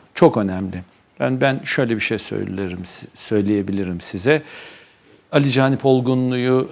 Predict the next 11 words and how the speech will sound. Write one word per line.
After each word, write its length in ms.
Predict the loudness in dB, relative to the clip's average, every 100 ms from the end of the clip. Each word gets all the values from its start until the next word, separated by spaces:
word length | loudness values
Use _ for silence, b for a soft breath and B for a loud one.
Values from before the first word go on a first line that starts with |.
| -2
tanımak 400 | 2 4 2 0
için 240 | 0 2
galiba 360 | 4 4 4 4
bununla 240 | 6 4
başlamak 500 | 2 0 0 0 0
gerekiyor 520 | 2 2 0 0 0
diye 200 | 2 2
düşünürüm. 460 | 2 0 0 -2 -8 -16 _ -6
Yani 160 | 0 4
benim 240 | 6 6
düşüncem. 420 | 2 -2 -6 -12